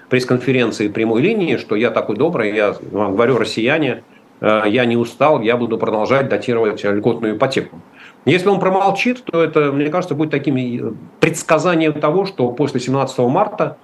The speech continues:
а так же, как в восемнадцатом году после президентского голосования Путин, э, повысил пенсионный возраст,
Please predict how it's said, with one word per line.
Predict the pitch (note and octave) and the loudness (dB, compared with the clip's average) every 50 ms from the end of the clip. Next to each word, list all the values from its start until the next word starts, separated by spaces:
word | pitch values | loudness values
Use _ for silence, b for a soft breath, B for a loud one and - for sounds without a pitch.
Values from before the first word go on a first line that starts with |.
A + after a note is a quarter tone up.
| B B B B B B - | B B B B B B -2
а | B2+ | 0
так | B2 D3+ C#3 | 2 2 2
же, | B2+ - | 2 2
как | C3 B2 A2+ | 2 2 2
в | A2 | 0
восемнадцатом | A#2 - D3 C#3+ C3 C3 - B2 | -2 0 0 0 0 0 -2 0
году | A#2 B2+ B2 B2+ | 0 0 0 0
после | A2+ - A#2 A2 - A#2 | -2 -2 -2 -2 -2 -2
президентского | A2+ - A#2+ A#2 A#2 A#2 A#2+ G#2+ G2+ - - - A2 G#2 G2+ G#2 A2+ A#2 | -2 -2 -2 -2 0 0 -2 -2 -2 -4 -4 -2 0 0 2 2 0 0
голосования | A2+ A2 B2+ B2 A#2 A2+ - C3+ B2 A#2+ A2+ G#2 G#2+ G#2 | 0 0 0 0 0 2 2 2 2 2 2 0 0 -2
Путин, | G#2 G#2+ - A#2 G#2+ - A#2 G2+ G2 G2 - B B B B - | -2 -4 -6 -6 -4 -2 -2 -2 -2 -4 -8 B B B B -2
э, | G#2 G#2 G2+ G2+ G2 G2+ G2+ G2+ F#2+ - | 0 2 2 2 2 2 2 0 2 2
повысил | C3 B2 B2 A#2+ - A#2+ | 2 2 2 0 -4 -4
пенсионный | A#2 A#2+ A2+ - C3 A#2 G#2+ A2 | -4 -4 -4 -2 -2 0 0 0
возраст, | A2+ C3+ F#3+ A3+ A3 G3+ F3+ - | -2 0 0 0 0 0 -2 -4